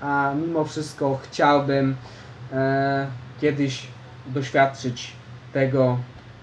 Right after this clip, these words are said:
co dziesięć, jedenaście lat temu. Tak więc,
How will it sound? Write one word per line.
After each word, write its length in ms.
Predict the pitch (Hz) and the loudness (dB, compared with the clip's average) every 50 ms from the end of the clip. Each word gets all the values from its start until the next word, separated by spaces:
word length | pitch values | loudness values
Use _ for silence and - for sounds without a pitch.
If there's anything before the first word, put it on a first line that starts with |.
| - - - - - - - - - - | -20 -20 -20 -20 -18 -18 -18 -18 -18 -18
co 300 | - - 135 127 123 120 120 123 | -6 0 2 4 4 2 2 2
dziesięć, 520 | 147 147 139 135 131 131 131 127 123 127 | 2 2 2 2 2 2 2 2 2 0
jedenaście 640 | 131 131 131 131 131 131 127 127 - - - 120 | 0 0 2 4 4 4 4 2 0 -4 -4 -2
lat 260 | 117 113 110 - - - | -2 -2 -2 -4 -8 -8
temu. 220 | 104 90 95 - - - - - - - - - - - - - - - - - - - - - - - - - - - - - | -8 -8 -8 -10 -14 -18 -20 -20 -20 -20 -20 -20 -20 -20 -20 -20 -20 -20 -20 -20 -20 -20 -20 -20 -20 -20 -20 -20 -20 -20 -12 -6
Tak 160 | 143 143 147 | -4 -4 0
więc, 320 | 143 143 147 143 139 - | 0 0 0 0 -2 -6